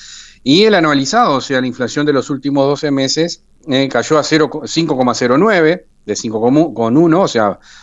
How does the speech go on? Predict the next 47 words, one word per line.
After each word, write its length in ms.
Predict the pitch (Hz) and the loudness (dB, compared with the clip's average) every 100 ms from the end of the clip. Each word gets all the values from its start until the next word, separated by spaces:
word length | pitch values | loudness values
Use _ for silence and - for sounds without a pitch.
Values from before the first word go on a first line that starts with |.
| - | -10
una, 200 | 117 107 | -4 -4
marginalmente 880 | 90 113 - 123 131 131 135 131 123 | -2 -4 -2 -2 0 2 0 2 2
la 60 | 120 | 2
diferencia, 460 | 123 190 196 233 | 2 0 2 2
pero 140 | 190 185 | 2 2
lo 100 | 208 | 2
más 200 | 262 220 | 0 -2
interesante 800 | 175 147 - 180 170 175 170 _ - - - - - | -2 -2 -2 -4 0 -2 -2 _ -20 -20 -20 -14 -6
es 120 | 147 | -2
que 100 | 147 | 2
los 140 | 147 | 4
dos 140 | 226 240 | 4 4
rubros 300 | 247 208 147 | 2 2 0
que 60 | |
crecieron 540 | 143 143 240 269 226 139 | -4 -4 0 0 0 0
fueron, 440 | 135 127 104 95 _ 120 | 0 0 -4 -12 _ -10
eh, 320 | 110 104 104 | -8 -6 -4
del 140 | 117 | 0
lado 360 | 127 135 135 123 | 2 4 4 4
de, 640 | 117 110 107 101 101 104 113 | 2 0 -2 -4 -6 -10 -12
eh, 280 | 113 107 104 | -10 -8 -2
alimentos 480 | 120 120 131 127 117 | 0 0 0 -2 -2
y 60 | |
bebidas, 400 | 120 139 214 180 | 0 0 2 0
como 220 | - 117 107 | -2 -10 -6
siempre, 320 | 180 196 113 | -6 -4 -6
es 100 | - | -6
uno 160 | 123 110 | -6 -6
de 60 | |
los 100 | 104 | -8
que 120 | - 107 | -10 -6
más 240 | 123 117 _ _ _ - | -4 -6 _ _ _ -8
creció, 480 | 127 120 156 185 202 | -4 -2 0 2 2
uno 320 | 135 135 117 | 2 0 0
coma 120 | 120 | -2
setenta 340 | 123 110 107 | -4 -6 -8
y 20 | 110 | -4
cinco 260 | 135 135 | -2 -2
por 160 | 147 202 | 0 0
ciento, 340 | 156 160 160 | 0 0 0
y 40 | 143 | 0
vivienda, 460 | 139 160 202 180 | 0 2 2 2
don-, 180 | 147 139 | 0 0
donde 220 | 135 127 | 0 -2
están 200 | 123 160 | -2 -2
los 140 | 160 - | 0 -2
ajustes 600 | - 160 - 147 135 | -2 -4 -2 -2 -2